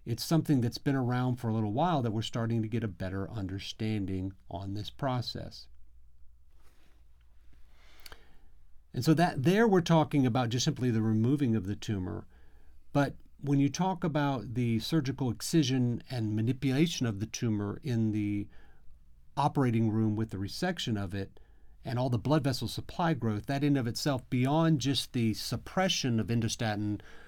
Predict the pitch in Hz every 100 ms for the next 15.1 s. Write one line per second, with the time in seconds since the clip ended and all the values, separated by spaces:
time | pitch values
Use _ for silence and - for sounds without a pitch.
0 | - - - - 95 98 143 120 123 -
1 | 107 107 104 98 127 127 120 101 - 131
2 | 110 98 - - - - - 123 160 165
3 | 151 - 175 175 170 170 160 - 123 -
4 | 156 - 147 135 131 123 117 104 - -
5 | - 190 165 123 - 90 110 123 104 98
6 | 110 110 107 107 101 104 101 107 110 -
7 | 92 - - - - - - - - -
8 | - 139 131 120 185 139 120 143 180 240
9 | 180 175 180 139 143 185 220 147 123 104
10 | 113 101 110 107 - 135 135 123 117 -
11 | - - - 170 165 120 127 123 110 -
12 | - 160 143 123 113 110 131 165 135 123
13 | 139 135 123 110 92 - - - - -
14 | 151 123 151 139 139 180 170 123 107 -